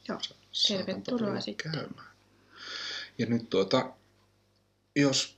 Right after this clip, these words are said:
Speaker 2: junaliput ostaa tänään sieltä vaikka Nordkapista, tai ei sieltä tule junaa,
Speaker 1: <laughs>
Speaker 2: mutta jostain muualta tuhannen kilometrin päästä, niin voi saada edullisemmin.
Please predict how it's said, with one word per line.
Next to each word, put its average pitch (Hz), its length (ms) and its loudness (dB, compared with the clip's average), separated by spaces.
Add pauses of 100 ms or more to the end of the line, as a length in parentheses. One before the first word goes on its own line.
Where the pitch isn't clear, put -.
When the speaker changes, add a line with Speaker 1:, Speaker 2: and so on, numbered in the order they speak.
Speaker 2:
junaliput 131 560 4
ostaa 127 320 2
tänään 117 400 4
sieltä - 300 0
vaikka 107 280 -2
Nordkapista, 113 640 -2
tai 110 220 -6
ei - 120 2
sieltä - 260 8
tule 226 220 12
junaa, 226 380 12
Speaker 1:
<laughs> - 100 12
Speaker 2:
mutta 269 160 12 (560)
jostain 120 400 10
muualta 117 320 10
tuhannen 110 380 4
kilometrin 110 520 0
päästä, 117 340 2
niin 127 200 0 (720)
voi 107 140 0
saada 104 280 0 (120)
edullisemmin. 104 520 0